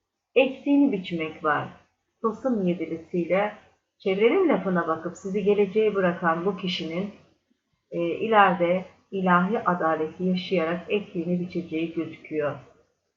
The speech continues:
Evet. Kılıç ası, değnek altılısı, kılıç altılısı.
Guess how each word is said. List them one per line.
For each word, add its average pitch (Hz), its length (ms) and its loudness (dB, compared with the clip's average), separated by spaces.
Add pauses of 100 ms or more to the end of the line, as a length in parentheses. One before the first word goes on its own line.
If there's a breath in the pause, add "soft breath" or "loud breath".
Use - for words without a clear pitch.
Evet. 170 300 -2 (840)
Kılıç 269 300 0
ası, 285 640 2 (640)
değnek 185 600 4
altılısı, 247 960 2
kılıç 214 280 -6
altılısı. 151 800 -2